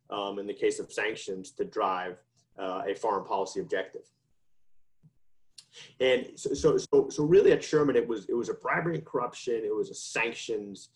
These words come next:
um, sort of, uh, sort of focus, um, with respect to my compliance practice. Um, and I guess ar-, around my seventh or eighth year,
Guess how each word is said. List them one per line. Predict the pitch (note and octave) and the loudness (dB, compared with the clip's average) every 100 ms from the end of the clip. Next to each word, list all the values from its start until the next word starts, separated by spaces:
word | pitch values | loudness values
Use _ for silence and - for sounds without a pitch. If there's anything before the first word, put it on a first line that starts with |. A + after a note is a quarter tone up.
| _ _ _ | _ _ _
um, | A2 G#2 G2 F#2+ | -6 -4 -4 -6
sort | F#2 A2+ G#2 | -8 -4 -4
of, | F2+ - - | -4 -10 -12
uh, | F#2 E2+ | -10 -10
sort | - G2 | -12 -12
of | F#2+ | -10
focus, | - B2+ - - G#2 F2+ - - | 0 0 0 -4 -4 -4 -10 -12
um, | A2+ G2+ F#2+ F#2 | -8 -8 -8 -10
with | A2 G#2+ | -10 -8
respect | G2 A2+ G#2+ | -6 -6 -6
to | A2 | -6
my | G2 | -8
compliance | F#2+ F2+ G2+ G#2 G#2+ | -8 -8 -6 -4 -6
practice. | - D#2+ - _ - - - _ - - _ | -8 -10 -12 _ -14 -14 -18 _ -20 -20 _
Um, | A#2 A#2+ A#2 A#2+ | -4 -2 -2 -2
and | C3 | -2
I | C3+ | -2
guess | C#3 F#4+ - - _ _ - | 0 -2 -4 -10 _ _ -14
ar-, | - D2 C2+ C2 | -10 -10 -10 -8
around | C3+ D3 D3+ | -4 0 0
my | G#2 | -2
seventh | - - D3 D#3 D#3 | -4 -2 0 0 0
or | - | -2
eighth | B2+ A#2+ - A2 A2+ | -2 -4 -4 -12 -16
year, | B2+ A2 G2 G2+ - | -6 -2 -2 -4 -8